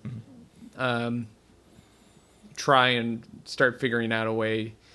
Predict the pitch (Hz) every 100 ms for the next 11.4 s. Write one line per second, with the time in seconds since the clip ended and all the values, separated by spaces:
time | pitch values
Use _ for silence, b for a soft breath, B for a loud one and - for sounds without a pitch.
0 | b b b b - 123 113 110 110 107
1 | - 120 120 113 113 110 120 113 113 110
2 | 107 107 110 110 113 110 107 110 107 107
3 | - 190 175 160 147 139 135 127 - -
4 | 123 117 117 110 107 117 113 107 113 107
5 | - 117 110 110 104 113 147 135 123 113
6 | 110 110 113 110 107 101 104 127 143 147
7 | 160 147 113 110 107 110 107 104 110 -
8 | - - 107 107 101 - 120 101 90 110
9 | 107 104 101 95 80 - 110 110 131 123
10 | 135 147 160 131 113 117 110 107 107 107
11 | 113 92 107 -